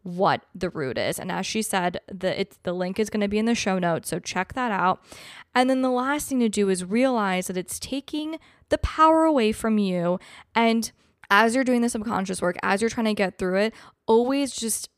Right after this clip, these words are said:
have that at the front of your mind that this is taking the power away. And so whenever you feel triggered, if you start seeing red, if you start feeling anxious, just say that to yourself. And hopefully that all these things kind of help.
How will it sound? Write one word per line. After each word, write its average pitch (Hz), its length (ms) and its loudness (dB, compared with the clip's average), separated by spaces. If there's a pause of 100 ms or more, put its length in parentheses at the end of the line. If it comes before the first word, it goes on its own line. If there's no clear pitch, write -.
have 240 600 0 (100)
that 196 300 4
at - 160 -6
the - 100 -6
front - 500 0
of 294 160 -2
your 247 180 6
mind 190 640 0 (500)
that 233 360 2
this 226 220 4
is 302 100 -4
taking 330 300 -2
the 339 80 0
power 214 320 2
away. 180 220 2
And 170 100 -4
so 202 100 -2
whenever 196 300 0
you 269 100 0
feel 294 180 -2
triggered, 214 400 0
if 190 120 -4
you 175 80 -4
start 185 240 -4
seeing 240 340 -4
red, 208 300 2
if 196 120 -8
you 175 60 -4
start 185 280 -2
feeling 226 300 -2
anxious, 196 520 -4 (320)
just 233 260 0
say 226 220 4
that - 260 -2
to - 120 -8
yourself. - 640 -4
And 196 220 -4
hopefully - 560 -6
that 180 160 -6 (280)
all 226 220 4
these 247 220 0
things 202 240 -8
kind 190 420 -4
of 175 260 -6 (100)
help. - 420 -4